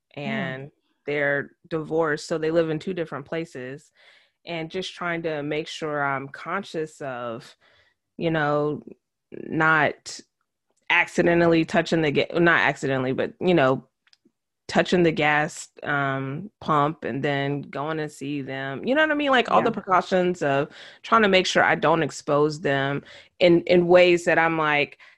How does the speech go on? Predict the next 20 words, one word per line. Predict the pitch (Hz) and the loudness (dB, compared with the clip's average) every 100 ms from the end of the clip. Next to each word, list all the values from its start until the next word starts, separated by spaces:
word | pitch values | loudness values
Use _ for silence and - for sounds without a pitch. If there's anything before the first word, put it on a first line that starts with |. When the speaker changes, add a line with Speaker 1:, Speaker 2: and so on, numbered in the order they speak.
| _ | _
Speaker 2:
"It's | 226 240 | 2 4
okay | 208 196 214 190 185 156 | 2 4 4 6 6 4
if | 170 | 4
I | 165 156 | 2 2
touch | 156 160 - | 2 -2 0
something | 170 160 | 0 0
at | 143 | -2
the | |
grocery | 151 151 - 156 | -4 -6 -6 -8
store | 156 147 | -6 -4
and | 147 | -4
something | 151 147 | -4 -4
happens | 156 160 156 | -2 -4 -6
to | 151 | -6
me, | 160 | -6
'cause | 151 156 | -4 -2
I | 147 | 0
live | 170 165 | 2 2
by | 147 | 0
myself." | 131 117 - - - - - | -2 -8 -8 -10 -10 -20 -20